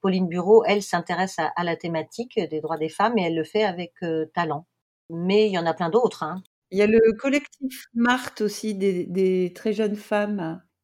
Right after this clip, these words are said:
Speaker 2: qui avaient fait, euh, le, le Monde renversé, je crois que c'était en deux mille dix-huit, à partir, euh, entre autres, de textes de Silvia Federici, Caliban et la sorcière.
Speaker 1: Ouais.
Speaker 2: Je l'avais vu à l'heure de tempête et c'était vraiment, euh, très intéressant.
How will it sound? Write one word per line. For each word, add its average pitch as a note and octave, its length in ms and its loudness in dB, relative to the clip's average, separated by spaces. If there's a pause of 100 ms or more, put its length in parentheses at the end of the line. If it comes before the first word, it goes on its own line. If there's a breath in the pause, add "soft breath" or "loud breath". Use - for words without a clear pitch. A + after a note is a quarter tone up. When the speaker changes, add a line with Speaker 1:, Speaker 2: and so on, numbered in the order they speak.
Speaker 2:
qui F#3 180 -4
avaient F#3+ 240 0
fait, A3+ 520 0
euh, F#3 100 2
le, F3+ 280 4
le F#3 240 2
Monde A3 260 2
renversé, G#3 720 0
je G#3 100 -10
crois F3 160 -8
que E3 60 -18
c'était F3+ 280 -6
en F3 80 -2
deux F3+ 140 -2
mille F#3 200 -4
dix-huit, F#3 640 -8 (440)
à F3 100 -6
partir, G3+ 580 -4
euh, F3 200 2
entre F3+ 320 -4
autres, G#3 280 0
de E3+ 160 -4
textes F#3 340 -2
de E3+ 260 -2
Silvia F3+ 480 -4
Federici, F3+ 920 -6 (300)
Caliban E3+ 380 -2
et E3+ 80 -2
la E3 120 0
sorcière. E3 760 -8
Speaker 1:
Ouais. C#3+ 200 -6 (300)
Speaker 2:
Je - 60 -6
l'avais F3 260 -2
vu F#3+ 100 0
à G3 80 2
l'heure F3+ 160 0
de - 60 -20
tempête G3+ 440 -2
et F3+ 60 -2
c'était F3+ 220 -6
vraiment, F#3 340 -2
euh, F3+ 100 -2
très F3+ 280 -12
intéressant. E3+ 720 -8